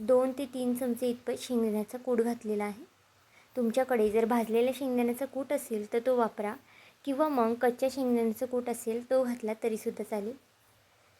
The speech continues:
तर बघा शेंगदाण्याचा कूट घालून झाल्यावरती पुन्हा आपण भाजी छान अशी मिक्स करून घेऊया.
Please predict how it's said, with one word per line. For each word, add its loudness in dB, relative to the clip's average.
तर -2
बघा 6
शेंगदाण्याचा 2
कूट 2
घालून 2
झाल्यावरती 2
पुन्हा 4
आपण 0
भाजी -2
छान 0
अशी -4
मिक्स -2
करून 0
घेऊया. 0